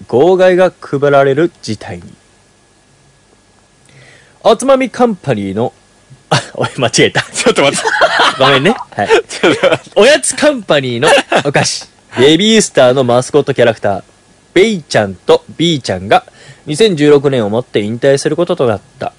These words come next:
Speaker 1: ベイちゃんとビーちゃんは千九百八十八年に誕生し、二十八年間活躍してきた。今回の引退を受けて、スポーツ報知は緊急号外を渋谷駅前で配布。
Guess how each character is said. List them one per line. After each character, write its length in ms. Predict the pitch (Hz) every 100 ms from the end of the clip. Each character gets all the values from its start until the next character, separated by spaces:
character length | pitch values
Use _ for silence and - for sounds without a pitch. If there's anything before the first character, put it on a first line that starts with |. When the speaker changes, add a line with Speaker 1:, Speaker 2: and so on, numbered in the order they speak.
| _ _ _ _ _ -
Speaker 1:
ベ 100 | 151
イ 80 | 147
ち 80 |
ゃ 60 | 147
ん 100 | 127
と 220 | - 123 117
ビ 200 | 113 110
ー 40 |
ち 100 | 113
ゃ 40 |
ん 80 | 98
は 140 | 127 - _ _
千 260 | - 285 285
九 200 | - 143
百 200 | 131 110
八 260 | 131 143 220
十 120 | 226
八 240 | 196 202
年 120 | 202
に 120 | 214 208
誕 260 | 143 117
生 140 | 104 104
し、 180 | 165 -
二 140 | 131 147
十 160 | 139
八 220 | 117 -
年 180 | 175 185
間 160 | 190 202
活 240 | 131 -
躍 160 | 98 -
し 40 |
て 100 | 110
き 40 | -
た。 140 | - _ _ _ _ _
今 180 | - 139
回 180 | 120 107
の 140 | 160 -
引 180 | 117 117
退 300 | 107 117 107
を 60 | 110
受 240 | 175 185
け 0 |
て、 140 | 104 - _ _ _ _ _ _ _
ス 120 | -
ポ 160 | - 226
ー 480 | 226 214 214 202 202
ツ 240 | - 202 185
報 260 | - 170
知 160 | 110 -
は 160 | 151 - _ _ _
緊 240 | - 185 196
急 300 | - 196 185
号 260 | 185 175
外 140 | 131 107
を 160 | 131
渋 280 | - - 135
谷 100 | 151
駅 240 | 147 -
前 180 | 143 120
で 140 | 131 -
配 240 | - 98
布。 200 | - -